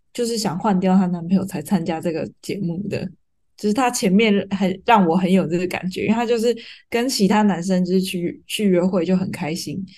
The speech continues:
然后很开心的出去，很开心的回来这样子，然后她男朋友就一直脸臭这样。然后跟另外一个就是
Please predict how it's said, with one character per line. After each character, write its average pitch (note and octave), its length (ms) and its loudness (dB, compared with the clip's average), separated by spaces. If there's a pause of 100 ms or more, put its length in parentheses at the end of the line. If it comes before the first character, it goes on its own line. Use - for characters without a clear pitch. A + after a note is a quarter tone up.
(180)
然 D#3+ 140 -8
后 E3 100 0
很 F#3 160 0
开 F3 220 -2
心 F#3 200 2
的 E3 200 -2
出 - 180 -6
去， F3 220 -4
很 C3 80 -8
开 E3 160 -6
心 F#3 160 0
的 D#3 100 -8
回 - 220 -8
来 - 160 -10
这 - 100 -6
样 D3 160 -6
子， C3 180 -14 (460)
然 F#3+ 100 2
后 G3+ 80 6
她 A3 60 4
男 F3 180 2
朋 F#3+ 80 4
友 F3+ 80 4
就 E3 80 -4
一 F#3 140 0
直 F#3 120 -4
脸 - 260 -4
臭 - 280 -6
这 - 120 -6
样。 - 100 -10 (320)
然 F#3 100 -2
后 A3 80 4
跟 A#3 220 0
另 A#3+ 160 -2
外 A3+ 220 2
一 F#3 40 0
个 G3 200 -2
就 G3+ 160 -2
是 G#3 420 2